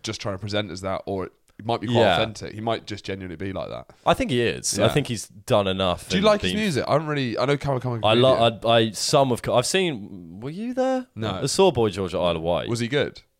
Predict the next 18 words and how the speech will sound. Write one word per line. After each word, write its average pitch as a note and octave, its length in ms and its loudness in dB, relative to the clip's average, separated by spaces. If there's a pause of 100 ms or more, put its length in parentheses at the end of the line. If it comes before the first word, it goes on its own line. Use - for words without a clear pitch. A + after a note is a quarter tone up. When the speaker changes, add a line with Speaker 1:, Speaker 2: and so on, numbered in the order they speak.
Speaker 2:
Yeah, C3 220 6
'cause A2+ 160 -4
I D#3+ 80 6
love C#3 240 6
Karma F#2+ 240 2
Comedian. D2+ 460 -4
It's A1 120 -12
Speaker 1:
Yeah. A#2 100 -2
Speaker 2:
a F#2 60 -6
banging E2 360 -2
song. A#1+ 380 -12 (140)
But G#2 320 4 (120)
I G2+ 100 2
don't G2 380 0
know F2+ 240 -2
anything F2 400 -4
else. - 500 -6
Speaker 1:
No. G2 220 -14